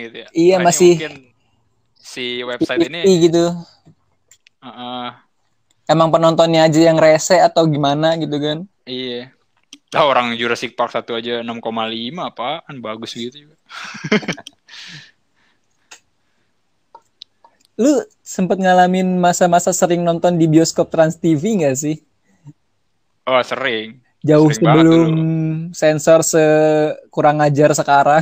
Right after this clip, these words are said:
Speaker 1: I-, iya, jam sembilan, gue inget,
Speaker 2: Iya.
Speaker 1: jam sembilan
Speaker 2: Jam
Speaker 1: tank
Speaker 2: sembilan.
Speaker 1: film.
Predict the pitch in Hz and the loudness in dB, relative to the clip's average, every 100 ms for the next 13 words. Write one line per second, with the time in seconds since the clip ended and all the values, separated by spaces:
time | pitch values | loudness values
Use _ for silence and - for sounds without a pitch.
0 | 160 - 117 - _ - - - 127 117 | -2 -14 -16 -18 _ -18 -18 -16 -12 -10
1 | 110 - - 120 120 135 120 123 151 147 | -10 -16 -8 -6 -4 -4 -2 0 2 0
2 | 117 120 120 127 165 160 147 - 110 113 | -2 -10 -8 -2 0 2 0 -6 -12 -6
3 | 123 123 - 143 139 147 156 160 160 160 | -4 -6 -2 -2 -2 0 2 2 0 -2